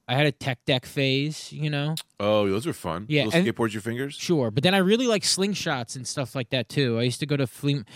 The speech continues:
Speaker 1: yeah, I was really into, like, uh, Dennis the Menace, and then
Speaker 2: You could have been a gr-, you, you were raised like a bully, but you didn't become a bully.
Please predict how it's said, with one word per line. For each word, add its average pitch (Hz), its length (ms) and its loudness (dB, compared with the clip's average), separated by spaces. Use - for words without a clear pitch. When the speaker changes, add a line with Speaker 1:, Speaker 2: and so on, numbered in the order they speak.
Speaker 1:
yeah, 170 180 4
I - 20 6
was 180 140 2
really 240 240 2
into, 190 240 2
like, 160 400 4
uh, 135 280 2
Dennis 139 360 -2
the 143 100 -4
Menace, 139 800 -4
and 131 160 -8
then 131 520 -6
Speaker 2:
You 190 100 -2
could 381 120 4
have 226 80 4
been 151 120 4
a 117 40 2
gr-, 104 240 2
you, 156 120 2
you 180 200 0
were 247 80 0
raised 165 220 4
like 127 80 0
a 110 80 2
bully, 127 300 2
but 85 120 -4
you 92 80 -2
didn't 165 180 -2
become 123 220 -4
a 92 40 -6
bully. 117 320 -2